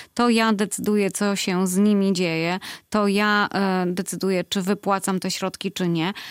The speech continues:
No ale załóżmy wariant optymistyczny. Doczekałam sześćdziesiąt lat, jeszcze pracuję, e, ale, e, no bo mężczyzna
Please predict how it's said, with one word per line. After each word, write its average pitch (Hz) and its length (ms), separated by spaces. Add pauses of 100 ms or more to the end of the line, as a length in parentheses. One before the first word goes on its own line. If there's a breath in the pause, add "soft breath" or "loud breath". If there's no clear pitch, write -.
(180 loud breath)
No 254 140
ale 330 280
załóżmy 269 460
wariant 247 420
optymistyczny. 202 760
Doczekałam 165 760
sześćdziesiąt 208 720
lat, 147 280 (280 loud breath)
jeszcze 170 320
pracuję, 170 500 (380 loud breath)
e, 202 200
ale, 208 460
e, 208 340
no 220 200
bo 202 240
mężczyzna 202 640